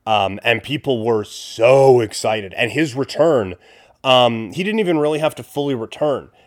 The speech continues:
And his return was the main event of the show. I believe it was Extreme Rules. And then on the, the following SmackDown, he comes out and he's just him. He's just Wyndham, quite frankly.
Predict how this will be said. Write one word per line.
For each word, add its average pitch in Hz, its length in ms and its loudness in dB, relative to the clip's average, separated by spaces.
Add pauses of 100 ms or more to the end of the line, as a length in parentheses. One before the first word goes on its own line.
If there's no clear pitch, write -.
(120)
And 143 140 0
his 139 180 -2
return 123 540 -2
was 117 220 -4
the 131 80 -2
main 127 260 0
event 113 340 0
of 107 120 -8
the 110 60 -10
show. 107 180 -4
I 90 60 -6
believe 123 260 -8
it 143 40 -2
was 120 160 -2
Extreme 110 420 -8
Rules. 98 420 -6 (280)
And 139 200 0
then 131 400 0 (100)
on 127 480 -4
the, 120 440 -6 (380)
the 131 120 -12
following 147 400 -2
SmackDown, 139 420 -4
he 131 80 -6
comes 131 240 -6
out 143 180 4
and 127 140 -6
he's 131 160 -6
just - 240 -6
him. 131 240 -4
He's 120 180 -8
just 131 160 -6
Wyndham, 107 440 -2
quite 127 260 0
frankly. 107 420 -4